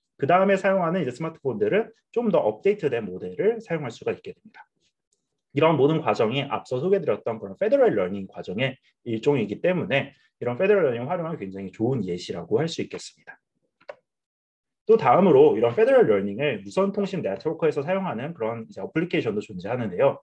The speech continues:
이제 그중에 한 가지 어플리케이션으로서 이런 버추얼 리얼리티 네트워크를 고려해 볼 수 있습니다. 이 버추얼 리얼리티 네트워크에서는 전체 어떤 무선 버추얼 리얼리티 네트워크를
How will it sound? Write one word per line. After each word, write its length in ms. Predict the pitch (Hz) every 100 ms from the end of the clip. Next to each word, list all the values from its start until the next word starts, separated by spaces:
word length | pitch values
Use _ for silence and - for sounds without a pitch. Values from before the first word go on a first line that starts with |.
| _ _ - -
이제 160 | 120 127
그중에 260 | 131 143
한 160 | 170 233
가지 180 | 233 196
어플리케이션으로서 1080 | - 120 117 104 104 95 92 - 156 - - _
이런 180 | 117 110
버추얼 500 | 113 135 151 208 185
리얼리티 460 | 107 156 196 190 -
네트워크를 680 | 101 - 120 - - 156 165
고려해 260 | - 95
볼 100 | 90
수 120 | -
있습니다. 440 | 127 - _ - - _ _ _ _ _ _ _
이 100 | 165
버추얼 360 | 165 165 226 175
리얼리티 280 | 139 165 165
네트워크에서는 880 | 107 - 139 139 101 101 151 139 - _ _ _
전체 480 | - 151 214 180 147
어떤 500 | 156 101 120 113 110
무선 360 | 110 160 170 143
버추얼 400 | 113 98 107 101
리얼리티 240 | 104 101
네트워크를 720 | 98 92 - 101 - 143 156